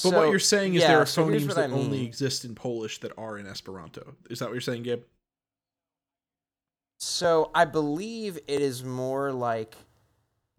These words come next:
Speaker 2: there is no, there is, so it is simultaneously that and that there is no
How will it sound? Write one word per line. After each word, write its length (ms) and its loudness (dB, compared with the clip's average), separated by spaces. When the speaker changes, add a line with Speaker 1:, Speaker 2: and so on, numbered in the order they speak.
Speaker 2:
there 220 2
is 220 -2
no, 840 -2
there 220 2
is, 260 0
so 480 0
it 140 -2
is 80 -2
simultaneously 1000 -2
that 520 -2
and 220 -2
that 500 2
there 240 0
is 220 -4
no 920 0